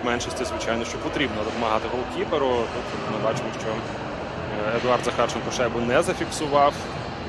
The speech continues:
Ігнатенко біля стійки намагався якомога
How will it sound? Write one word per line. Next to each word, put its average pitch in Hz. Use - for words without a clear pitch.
Ігнатенко 156
біля 123
стійки 123
намагався 110
якомога 113